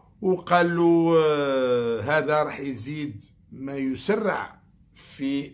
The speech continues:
آه، استرجاع الثقة بين الشعب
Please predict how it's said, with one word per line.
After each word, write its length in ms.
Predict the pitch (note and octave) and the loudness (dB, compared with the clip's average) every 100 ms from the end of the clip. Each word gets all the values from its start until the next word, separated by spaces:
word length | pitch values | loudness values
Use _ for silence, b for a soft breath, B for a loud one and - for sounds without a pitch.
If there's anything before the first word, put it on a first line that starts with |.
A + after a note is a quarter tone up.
| A2+ | -14
آه، 1000 | G#2+ G2+ F#2+ F#2 F2+ F2 E2 E2 - - | -12 -10 -10 -10 -14 -16 -18 -18 -20 -18
استرجاع 880 | - - B2+ G2+ C3+ C#3 B2 F2 - - | -18 -8 -8 -4 0 0 -2 -8 -16 -20
الثقة 480 | - D3+ D3 B2 | -16 -12 -12 -10
بين 540 | G#2+ G2 G#2+ G2+ F#2+ F#2 - - - - | -10 -8 -8 -6 -6 -6 -10 -20 -20 -14
الشعب 560 | - - A2+ G2 F2 | -10 -8 -6 -6 -10